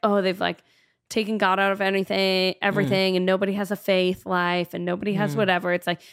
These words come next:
Speaker 1: you can't actually watch post-game interviews and feel like that when so many people are, like, giving glory to God. And, like, when you're at a football game, like, before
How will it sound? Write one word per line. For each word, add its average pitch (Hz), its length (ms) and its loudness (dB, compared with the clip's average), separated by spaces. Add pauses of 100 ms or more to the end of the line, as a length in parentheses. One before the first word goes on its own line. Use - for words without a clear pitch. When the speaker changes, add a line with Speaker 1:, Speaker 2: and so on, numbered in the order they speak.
(160)
Speaker 1:
you 202 80 -8
can't 277 280 2
actually 285 440 -2
watch 180 560 0
post-game 170 460 -2
interviews 160 420 -2
and 160 100 -8
feel 160 200 -6
like 180 220 0
that 247 280 -2 (560)
when 202 180 2
so 190 260 0
many 180 260 2
people 165 280 -2
are, 147 140 0
like, 143 280 -4 (100)
giving 160 300 0
glory 165 280 0
to 180 100 -4
God. 160 300 0
And, 202 120 2
like, 185 200 0
when 196 240 0
you're 190 220 0
at 180 200 2
a 196 40 -4
football 175 320 -6
game, 170 220 -4
like, 170 240 -4
before 208 840 -2